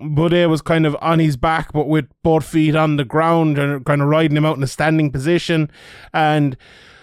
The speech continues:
Budea threw an elbow to the head of Barnett as Barnett had his hands up and was facing into the cage. Uh, it was called an illegal elbow, um, and it went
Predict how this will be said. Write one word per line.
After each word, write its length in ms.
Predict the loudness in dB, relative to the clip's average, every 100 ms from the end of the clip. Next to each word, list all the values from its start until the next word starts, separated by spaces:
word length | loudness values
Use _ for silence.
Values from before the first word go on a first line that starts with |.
| -20 _ _ _ -2
Budea 320 | 0 0 -2
threw 340 | -4 0 2
an 100 | 0 -2 -2
elbow 720 | 2 4 4 4 2 2 -2 -12 _ _ _
to 480 | 0 4 4 4 0
the 220 | -4 0 2
head 380 | 2 2 0 -2
of 520 | 0 2 4 2 -2
Barnett 440 | 0 0 0 0
as 180 | 0 -2
Barnett 380 | -2 0 0 0
had 140 | 0
his 120 | -2 -2
hands 300 | 0 2 2
up 160 | 0 -2
and 260 | -2 0
was 180 | 0 -2
facing 640 | -6 0 0 0 0 -2 0
into 240 | -2 -2
the 100 | -4
cage. 500 | -2 -2 0 -2 -6 -20 -20 _ _ _
Uh, 240 | 0 0 0
it 100 | 0
was 120 | 0
called 540 | -2 -2 0 2 2 0
an 160 | 0
illegal 420 | 2 2 2 2 2
elbow, 520 | 2 2 2 0 -2 _ _ _ _ -4
um, 640 | 0 2 2 2 2 0 -6 _
and 260 | -4 -2 0
it 60 |
went 240 | 2 2